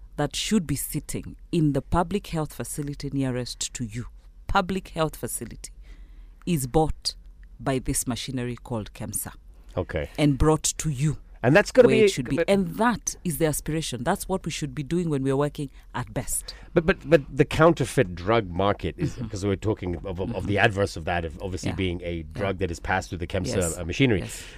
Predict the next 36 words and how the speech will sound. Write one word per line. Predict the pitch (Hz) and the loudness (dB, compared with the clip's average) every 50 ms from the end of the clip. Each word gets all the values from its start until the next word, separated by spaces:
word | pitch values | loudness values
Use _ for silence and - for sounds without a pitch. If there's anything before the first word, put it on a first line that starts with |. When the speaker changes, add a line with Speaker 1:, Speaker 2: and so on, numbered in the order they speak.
| - - | -6 2
Speaker 2:
The | 113 123 120 117 | 6 6 8 6
Speaker 1:
Mm-hmm. | - - | 6 6
Speaker 2:
counterfeit | 147 147 147 123 113 120 107 | 6 8 8 8 6 4 4
market, | 98 107 117 113 - 90 - | 6 4 2 2 0 2 2
that, | 127 143 - - | 2 2 2 0
that's | 131 131 120 113 | -2 0 0 -2
Speaker 1:
Yeah. | - - | -4 -2
Speaker 2:
a, | |
that's | 113 135 135 - - - | -2 -4 -4 -2 -2 -2
obviously | 139 139 151 143 123 113 104 | 0 0 0 -2 -2 -2 -2
a | 92 | -2
huge | - - 147 131 - - | 0 0 0 0 0 -2
challenge | - - 110 98 95 92 90 87 | 4 6 6 6 8 6 4 2
as | 90 87 | 0 4
well. | 104 123 117 95 | 6 6 6 6
I | 98 | 6
mean, | 110 120 117 | 6 8 8
and | 117 120 | 8 8
not | 131 151 | 8 6
just | 123 127 113 - - | 6 4 2 0 0
here. | - 180 165 104 | 2 4 4 6
This | 87 110 - - | 4 2 -2 2
is | 127 | 2
Speaker 1:
Yeah. | 117 | 2
Speaker 2:
a | - | 6
global | - 123 117 104 98 92 | 8 8 8 8 8 8
problem. | - 151 156 120 85 67 64 - - - - - | 8 8 8 6 2 -4 -6 -10 -14 -18 -20 -12
Speaker 1:
So | - - 269 214 | -4 -2 2 4
the | 214 254 | 4 6
reason, | 240 294 330 311 214 143 131 107 - 104 110 110 - - - - | 8 8 8 8 6 6 4 2 2 -2 -4 -8 -12 -20 -12 -2
you | - 208 196 | 0 2 2
know, | 143 127 120 139 | 4 2 2 2
the | 151 | 0
government | 139 139 180 175 175 185 185 180 170 - - | 0 0 0 2 2 2 2 2 0 0 2
put | - 156 143 - - | 2 2 2 0 -4
kemsa | - - 151 123 120 - - 107 92 | -4 -2 -2 -2 -2 -4 -4 -4 -8